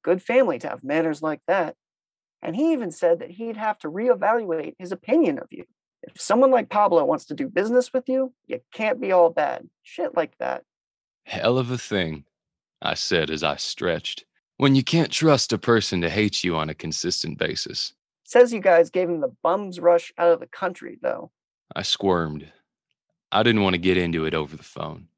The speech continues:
Speaker 2: I didn't yet have a full grasp of the honor code among drug dealers, and there was a murder involved after all.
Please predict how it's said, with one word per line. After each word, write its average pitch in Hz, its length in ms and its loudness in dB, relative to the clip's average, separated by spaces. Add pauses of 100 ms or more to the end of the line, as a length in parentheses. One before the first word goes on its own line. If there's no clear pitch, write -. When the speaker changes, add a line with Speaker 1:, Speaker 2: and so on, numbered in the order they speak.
(640)
Speaker 2:
I 117 80 4
didn't 127 220 4
yet 110 200 2
have 90 220 -4
a 80 60 -8
full 95 320 -4
grasp 82 500 -2
of 78 160 -10
the 80 180 -8
honor 87 340 -2
code 76 360 -6
among 76 320 -8
drug 80 340 -6
dealers, 76 540 -14 (560)
and 95 220 -4
there 98 120 2
was 127 260 2
a 101 80 0
murder 95 480 2
involved 76 520 -6
after - 400 -8
all. - 260 -14